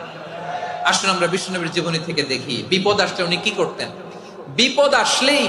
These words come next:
প্রথমে বিশ্বনবী সাল্লাল্লাহু আলাইহি ওয়াসাল্লাম একটা দোয়া পড়তেন। কি পড়তেন?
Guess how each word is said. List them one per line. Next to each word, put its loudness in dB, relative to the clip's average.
প্রথমে 4
বিশ্বনবী 2
সাল্লাল্লাহু 0
আলাইহি 2
ওয়াসাল্লাম 2
একটা 2
দোয়া 4
পড়তেন। 0
কি 4
পড়তেন? 2